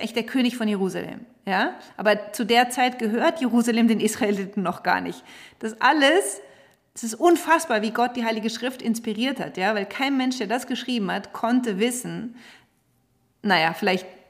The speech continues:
<laughs> historisch kritisch konnte er es schon wissen, dass Jerusalem das Zentrum des Judentums sein wird und dass das himmlische Jerusalem das Urbild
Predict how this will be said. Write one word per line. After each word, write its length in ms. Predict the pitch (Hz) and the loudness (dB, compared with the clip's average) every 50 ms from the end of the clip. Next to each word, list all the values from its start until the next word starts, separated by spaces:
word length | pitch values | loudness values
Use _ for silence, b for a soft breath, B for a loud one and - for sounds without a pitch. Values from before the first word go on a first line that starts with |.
| _ _ - | _ _ -14
<laughs> 540 | - - - - - - - - - - - | -14 -14 -16 -18 -20 -20 -20 -20 -10 -4 -2
historisch 520 | 302 - - 285 - 330 294 294 339 - | -2 0 0 0 0 0 2 2 0 0
kritisch 320 | - 311 294 247 254 254 | -2 -6 -4 -4 -4 0
konnte 280 | - - 247 226 226 - | 2 4 4 4 2 0
er 80 | - 208 | 0 0
es 100 | - - | 0 -2
schon 180 | 233 202 190 | -2 -4 -2
wissen, 280 | 196 196 196 - 240 233 403 440 466 453 466 466 415 B B - - | -2 -4 -2 -4 -4 -4 -6 -8 -8 -6 -4 -4 -4 B B -4 -2
dass 320 | 247 247 247 240 - - | 0 0 0 0 -2 -2
Jerusalem 600 | 240 240 240 233 269 277 277 285 269 254 247 233 | -2 0 0 2 2 2 2 2 2 0 0 0
das 220 | 233 226 - - | -2 -4 -6 -8
Zentrum 400 | - - 247 247 240 247 262 247 | -4 -2 0 0 0 2 2 2
des 180 | 233 247 247 247 | 2 0 0 -2
Judentums 500 | 240 233 220 226 233 233 214 202 190 - | -2 -2 0 0 -2 -2 -2 -4 -4 -2
sein 320 | - 196 196 190 196 185 | -2 0 0 2 0 0
wird 240 | 175 196 208 220 220 - | 0 2 0 0 0 -2
und 140 | 220 196 | -4 -4
dass 120 | 208 214 214 | -4 -4 -4
das 200 | - 208 214 - | -4 -4 -6 -6
himmlische 600 | - - 254 285 302 302 277 269 269 262 - 247 | -4 -2 -2 0 0 0 0 0 -2 -2 -4 -4
Jerusalem 680 | 220 202 208 196 208 202 196 208 208 208 208 202 - | -2 -2 -2 -2 -2 -2 -2 -2 -2 -4 -4 -6 -2
das 320 | - 190 202 220 220 - - - | 0 2 2 2 0 -4 -10 -6
Urbild 680 | 208 233 254 262 262 262 262 185 190 208 262 269 - | -4 -2 0 0 0 -2 -2 0 0 0 0 -2 -6